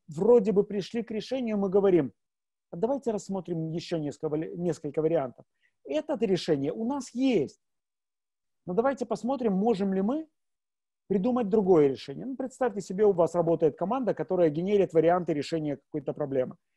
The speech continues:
И вы, в принципе, придумали рабочую схему, по которой можно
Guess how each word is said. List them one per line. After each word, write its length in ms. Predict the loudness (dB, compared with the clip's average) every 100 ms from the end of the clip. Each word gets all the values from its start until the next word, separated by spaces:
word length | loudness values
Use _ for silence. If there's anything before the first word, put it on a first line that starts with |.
| _ _ _
И 400 | 0 2 2 -4 -2
вы, 160 | 0
в 80 | 0
принципе, 580 | 0 0 0 4 4 4 0 _ _
придумали 420 | 0 2 2 6
рабочую 540 | 8 8 6 4 2 -4
схему, 460 | -2 -2 0 -2 _ _
по 140 | -2 0
которой 360 | 2 4 6
можно 560 | 4 2 2 2 2 0